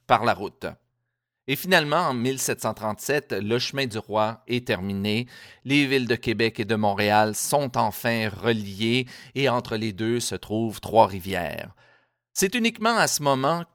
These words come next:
qu'on peut parler de la naissance d'un système postal digne de ce nom en Nouvelle-France. C'est pas encore parfait,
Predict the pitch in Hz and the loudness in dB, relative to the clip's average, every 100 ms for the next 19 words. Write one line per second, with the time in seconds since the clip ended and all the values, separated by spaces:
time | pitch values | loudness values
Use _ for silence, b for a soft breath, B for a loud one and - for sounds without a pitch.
0 | _ 151 151 156 151 131 180 190 123 113 | _ 4 4 4 2 2 4 4 4 0
1 | 117 139 123 117 120 143 127 147 147 143 | -2 -2 0 2 4 4 4 6 4 0
2 | 113 117 110 - 139 - 143 139 131 - | 0 2 2 0 -2 0 4 4 2 2
3 | 147 - - 117 120 123 120 104 135 139 | 4 4 4 6 8 6 0 -2 -2 0
4 | 110 104 120 117 120 - 127 131 120 107 | -2 -2 0 0 0 2 2 2 0 0
5 | 92 101 92 - - 170 165 208 208 175 | -2 -6 -8 -6 -4 -4 -4 0 0 2
6 | 151 143 - 135 - - 151 170 | 2 2 2 -2 -4 -2 -2 -2